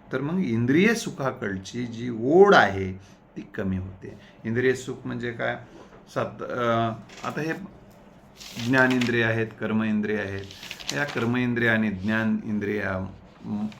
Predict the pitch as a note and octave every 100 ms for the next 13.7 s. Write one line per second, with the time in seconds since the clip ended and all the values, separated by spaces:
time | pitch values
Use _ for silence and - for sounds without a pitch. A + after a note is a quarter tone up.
0 | - B2 A2+ F#2 - - - - C#3 D#3+
1 | E3 A#3 G#3+ F#3+ C#3+ E2+ - - - B2
2 | A#2 B2 D3 D3 C3 F3 F3 B2+ G#2+ G2+
3 | G#2 G2 G2 G2 F#2 - F#2+ G#2 G#2+ B2
4 | D3 C#3+ D3 - - C#3+ E3 C#3+ D3 C#3
5 | - G#2 G2 F#2 F#2 A#2 A2+ D3 D3 D3
6 | F3 - D#3+ D3+ D3+ D3 D#3 D3 D3+ E3
7 | D3+ C#3+ D3+ C#3+ A2 G#2 - - - -
8 | - - D#3 C#3+ F#3+ F#3 F3 E3 D3+ E3+
9 | D#3+ C3+ B2 G#2+ G2+ G2+ F#2+ - - -
10 | B2 A#2 F3+ F3+ E3+ F#3+ - D#3 D3 D#3
11 | F#3 F3+ G3 G#3+ D3+ C3 B2 A#2 A2 G#2+
12 | G#2+ G2 G#2 - G2+ F#2+ - - - C3+
13 | D3 D3 D3 E3 D#3+ D#3+ D#3